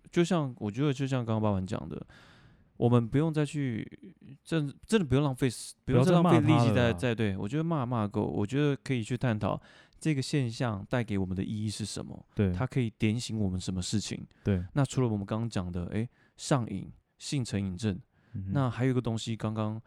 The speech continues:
Speaker 1: 爸爸有稍微点出来的，
Speaker 2: OK。
Speaker 1: 就是这个巨星，
Speaker 2: 对。
Speaker 1: 也就是我们讲的演艺人员，他的人物设定，
Speaker 2: 对。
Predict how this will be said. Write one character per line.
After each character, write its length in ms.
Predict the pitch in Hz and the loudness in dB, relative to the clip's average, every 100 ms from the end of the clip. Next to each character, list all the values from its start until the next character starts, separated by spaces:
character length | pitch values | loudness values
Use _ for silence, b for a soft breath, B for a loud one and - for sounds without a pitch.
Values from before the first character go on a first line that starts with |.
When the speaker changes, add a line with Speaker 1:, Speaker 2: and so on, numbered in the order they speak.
| b b b b | b b b b
Speaker 1:
爸 140 | 127 117 | 0 0
爸 160 | 98 | 0
有 260 | 92 90 98 | -2 -4 -6
稍 200 | - 120 | -2 2
微 140 | 120 101 _ | 4 2 _
点 200 | - 98 90 | -2 -2 0
出 180 | 110 | -2
来 120 | 95 - | -2 -4
的， 220 | - - | -8 -8
Speaker 2:
OK。 240 | 113 101 104 113 | -4 -4 -6 -4
Speaker 1:
就 100 | 113 | -2
是 120 | 110 | -2
这 100 | 110 | -2
个 80 | 107 | -2
巨 200 | - 110 | -2 -4
星， 400 | 95 - 90 87 - - | -4 -4 -4 -4 -8 -4
Speaker 2:
对。 200 | 104 92 - | -4 -4 -4
Speaker 1:
也 100 | 98 | -2
就 120 | 117 | -2
是 100 | 123 | 0
我 160 | 107 | 0
们 180 | 92 90 | 0 -2
讲 240 | 90 90 90 | -2 -4 -2
的 300 | 92 87 80 b b | -2 -2 -6 b b
演 240 | 113 98 143 | -2 0 0
艺 100 | 127 | 0
人 200 | 98 104 | 0 0
员， 200 | 98 87 | -2 -2
他 140 | 107 | -2
的 100 | 101 | -2
人 300 | 92 98 87 | 0 -2 -2
物 180 | 107 117 | 0 0
设 240 | 98 117 90 | 0 -2 0
定， 200 | 98 82 - | -2 -6 -2
Speaker 2:
对。 180 | 107 | -2